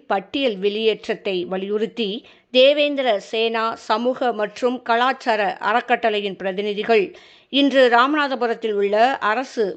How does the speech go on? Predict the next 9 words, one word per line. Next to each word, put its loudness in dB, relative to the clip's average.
விருந்தினர் 0
மாளிகையில் 0
ஆளுநர் 4
ரவி -2
அவர்களை 0
நேரில் -4
சந்தித்து -2
தங்களின் 2
கோரிக்கை 2